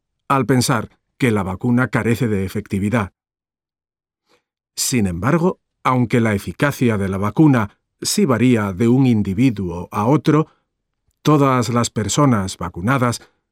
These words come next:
suelen sufrir la gripe de una forma menos severa. Aunque no nos guste decirlo,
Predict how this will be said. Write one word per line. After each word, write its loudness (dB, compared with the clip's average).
suelen 2
sufrir 0
la 0
gripe 0
de 0
una 0
forma 0
menos -2
severa. -2
Aunque 2
no 4
nos 2
guste 0
decirlo, 0